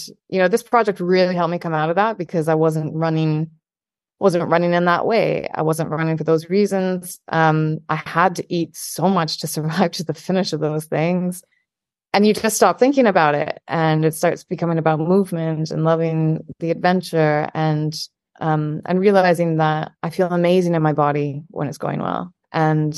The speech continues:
for anyone that struggles with their body image, to have a moment where you feel amazing in your body is magic. It's a, like, it's the pill that you wanna take. Um,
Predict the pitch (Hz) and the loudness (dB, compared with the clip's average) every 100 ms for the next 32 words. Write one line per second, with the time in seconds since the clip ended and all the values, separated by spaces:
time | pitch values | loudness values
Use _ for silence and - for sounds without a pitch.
0 | - _ _ _ 175 180 185 170 - - | -10 _ _ _ 0 2 4 2 0 -2
1 | 170 160 156 156 156 160 165 147 143 - | -2 0 0 0 2 2 0 0 -2 -6
2 | - 170 165 156 165 226 262 233 220 202 | -8 -2 2 4 2 2 0 -2 -2 -2
3 | 190 185 170 170 170 165 160 160 151 190 | -4 -2 -4 -4 -4 -6 -4 -2 0 -2
4 | 240 _ _ _ _ _ _ - 190 160 | -4 _ _ _ _ _ _ 0 0 0
5 | 180 175 151 147 151 - _ _ _ - | 2 4 2 0 -6 -10 _ _ _ -4
6 | 170 165 _ _ _ _ 175 156 160 - | -2 -4 _ _ _ _ -4 -2 -2 -4
7 | 170 160 - 175 165 160 151 156 156 147 | -6 -6 -4 0 2 2 0 0 -2 -4
8 | - 143 143 143 _ - 156 151 151 151 | -4 -2 -2 -6 _ -4 -2 0 -2 -6
9 | 151 | -10